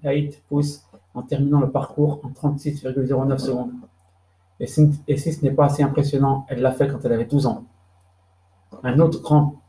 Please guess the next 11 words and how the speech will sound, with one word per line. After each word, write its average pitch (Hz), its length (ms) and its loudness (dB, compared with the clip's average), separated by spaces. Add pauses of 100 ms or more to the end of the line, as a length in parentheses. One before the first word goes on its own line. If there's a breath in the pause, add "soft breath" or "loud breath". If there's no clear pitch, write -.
(180)
nom 151 240 6
du 127 160 0
temple 147 260 2
de 143 80 2
la 127 100 6
renommée 139 560 2 (180)
du - 60 -8
chien 147 180 0
papillon 143 460 2
est 123 100 -4
Dylan, 143 440 2